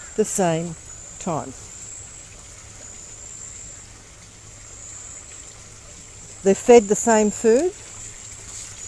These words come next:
Now, my pawpaws, I also give the, um, liver that I blend in a blender to break it up into a very, very fine soup,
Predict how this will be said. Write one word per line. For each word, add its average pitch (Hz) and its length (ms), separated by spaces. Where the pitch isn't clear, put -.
Now, 214 120
my 208 180
pawpaws, 233 640
I 196 200
also 220 500
give 220 340
the, 202 400
um, 185 680
liver 240 360
that 208 180
I 196 140
blend 220 580
in 202 300
a 190 220
blender 208 580
to 220 80
break 196 300
it 190 100
up 190 160
into 185 320
a 180 60
very, 196 320
very 185 340
fine 180 540
soup, 330 320